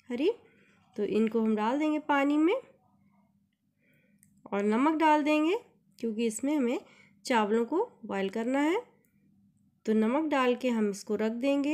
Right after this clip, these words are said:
एक साइड में पानी खौलने के लिए और फिर अपने जो वेज हैं, सब्जियां हैं, उनको हम पकाएंगे। तो यहाँ पर हमने गोभी का फूल ले लिया है, छोटे छोटे पीस कर लिए हैं।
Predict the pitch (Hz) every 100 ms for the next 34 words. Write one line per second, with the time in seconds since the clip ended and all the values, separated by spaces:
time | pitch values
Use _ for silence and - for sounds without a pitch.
0 | 349 - 185 - 226 240 277 320 349 _
1 | _ _ 202 185 196 196 220 220 240 277
2 | 294 302 349 494 - _ _ _ _ _
3 | _ _ _ _ _ _ - 202 202 320
4 | 247 208 220 214 196 196 196 - _ _
5 | - 214 269 294 277 311 381 - _ _
6 | _ - 208 185 220 254 269 339 254 202
7 | 202 196 208 214 190 175 175 175 180 180
8 | - _ _ _ _ _ _ _ _ _
9 | _ _ _ _ _ _ _ _ _ _
10 | _ _ _ _ _ _ _ _ _ -
11 | 240 262 339 381 339 320 294 269 208 190
12 | 214 220 262 277 285 285 285 285 233 247
13 | 277 277 262 269 - 277 269 269 277 302